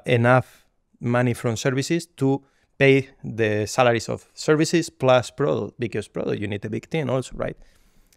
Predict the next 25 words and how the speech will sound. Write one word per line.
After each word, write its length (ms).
And, 640
and 120
the 80
thing 180
is 140
that 300
this 200
company 280
was 220
sold, 300
or 280
David 300
sold 220
the 60
company 380
after 340
one 200
year 120
I 60
was 180
there. 200
And 80
I 60
was 100
like, 160